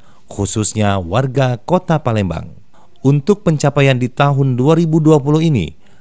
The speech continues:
Kepala Dinas P U P R K P menjelaskan sudah ada beberapa program yang telah dilakukan. Penerangan jalan umum dan pelayanan pemakaman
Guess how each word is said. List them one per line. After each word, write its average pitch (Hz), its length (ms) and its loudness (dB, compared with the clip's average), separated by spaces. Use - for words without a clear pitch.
Kepala 101 320 -2
Dinas 113 320 -2
P 113 160 -4
U 127 100 2
P 123 140 -2
R 117 160 -4
K 127 160 -2
P 139 260 -4
menjelaskan 131 800 -2
sudah 170 320 2
ada 151 160 2
beberapa 131 480 2
program 110 480 -2
yang 95 240 -2
telah 110 320 -2
dilakukan. 107 720 -4
Penerangan 151 480 2
jalan 135 240 2
umum 127 400 0
dan 98 240 0
pelayanan 92 560 -2
pemakaman 92 720 -2